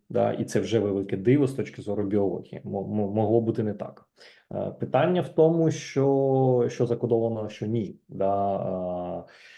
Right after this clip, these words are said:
тобто то, що все, все с-, наслідується, це стовідсотково, але не все генетично детерміновано, не все генетично закодовано. Тому ось там такі речі, як, е, якісь вроджені, е, особливості, ось там, не знаю, там,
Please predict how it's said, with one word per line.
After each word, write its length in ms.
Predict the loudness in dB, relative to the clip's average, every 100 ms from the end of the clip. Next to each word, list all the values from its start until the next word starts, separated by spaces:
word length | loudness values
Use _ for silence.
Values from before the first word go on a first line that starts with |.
| -20 _ _
тобто 340 | -2 -2 -6 -2
то, 160 | 0
що 180 | 0 -2
все, 560 | -4 2 4 4 2 -4
все 400 | -2 2 2 0
с-, 180 | -2 0
наслідується, 640 | 2 4 6 6 4 2
це 160 | -2 -4
стовідсотково, 960 | 0 0 0 -6 -4 0 0 0 -6 -12
але 480 | -2 2 4 4 4
не 220 | 4 2
все 680 | 0 -4 -2 2 4 2 0 -2 -4
генетично 480 | -6 -6 -6 -4 -4
детерміновано, 680 | -2 2 4 4 2 -4
не 80 | -8
все 160 | -6 -4
генетично 440 | -4 -6 -6 -6
закодовано. 600 | -4 0 2 2 -2 -10 _ _ -20 -20 _
Тому 420 | -2 0 2 2 2
ось 140 | 2
там 200 | -2 -2
такі 220 | -2 2
речі, 360 | 2 2 -2 -2
як, 280 | -2 -2 -4
е, 320 | -2 -2 -2
якісь 420 | -4 -4 -6 -8 -18 -20 -6
вроджені, 720 | 2 4 6 6 6 6 4
е, 180 | 2 0 0 0
особливості, 720 | 0 0 2 0 -2 -10 -14
ось 200 | -16 -8
там, 240 | -8 -6 -4
не 100 | -4
знаю, 280 | -4 -6
там, 100 | -10